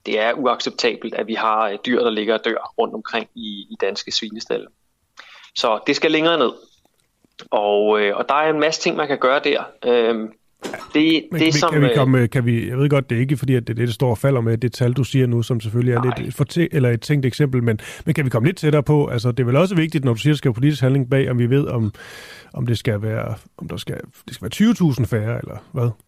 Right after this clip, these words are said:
Speaker 1: Øh, jamen, jeg synes egentlig, det er, jeg synes ikke, det er den rigtige diskussion at gå ind i. Jeg synes, det, den rigtige diskussion at gå ind i, det er,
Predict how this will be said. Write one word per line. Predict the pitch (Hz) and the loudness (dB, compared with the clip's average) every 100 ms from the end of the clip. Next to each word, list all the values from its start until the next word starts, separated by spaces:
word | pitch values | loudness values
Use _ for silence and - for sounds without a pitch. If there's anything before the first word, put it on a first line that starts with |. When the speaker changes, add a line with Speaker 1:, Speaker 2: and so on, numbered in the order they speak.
| _ _ _ _ - _ - - - _ _ _ - - | _ _ _ _ -20 _ -20 -20 -20 _ _ _ -10 -2
Speaker 1:
Øh, | 127 120 117 113 110 107 110 | 2 4 4 4 2 0 -6
jamen, | 120 113 | -8 -4
jeg | 127 | -2
synes | - 160 | 0 0
egentlig, | 170 151 156 | 2 2 2
det | 151 147 | 4 4
er, | 131 123 | 4 4
jeg | 113 123 | 2 0
synes | 127 139 | -2 -2
ikke, | - | 0
det | 160 | 0
er | 143 | 0
den | 131 | 0
rigtige | 135 151 | -2 -2
diskussion | 127 - - 135 123 | -2 0 0 0 0
at | |
gå | 120 | 0
ind | 117 120 | 0 0
i. | 117 | -2
Jeg | 123 | -2
synes, | 127 131 | -4 -2
det, | 139 120 | 0 0
den | 123 117 | 0 -2
rigtige | 131 156 262 | -2 -4 -4
diskussion | 247 - - 127 | -6 -4 -4 -2
at | 123 | 0
gå | 120 | -2
ind | 120 | -2
i, | 117 | -2
det | 127 123 | 0 2
er, | 117 | 2